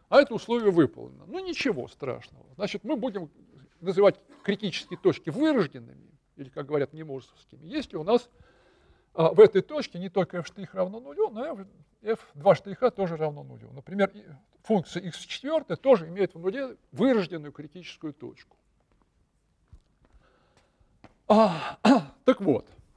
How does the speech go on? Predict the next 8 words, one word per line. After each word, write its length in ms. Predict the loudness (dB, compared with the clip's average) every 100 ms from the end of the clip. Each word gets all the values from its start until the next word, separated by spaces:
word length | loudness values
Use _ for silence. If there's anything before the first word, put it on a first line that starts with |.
| _ _ -20 -20 _ _ _ -20 _ _ _ _ _
каустика — 680 | 8 10 10 4 -6 -12 -14 -16 _ _ -20 _ _ _ _ _ _ _ 0
это 240 | 2 2
множество 580 | 2 8 8 8 0 -4
таких 600 | 0 0 -2 -10 -10 -18 _ _ _
функций, 600 | _ -12 -12 -18 -16 -14 -16 _ _ _ _ _ _ _ _ _ _ _ _ _ _ _ _ _ _ _ _ _ _ _
вот 220 | -4 -4 -10 _
такого 360 | -2 -2 -2 -4
вида, 380 | -6 -16 -20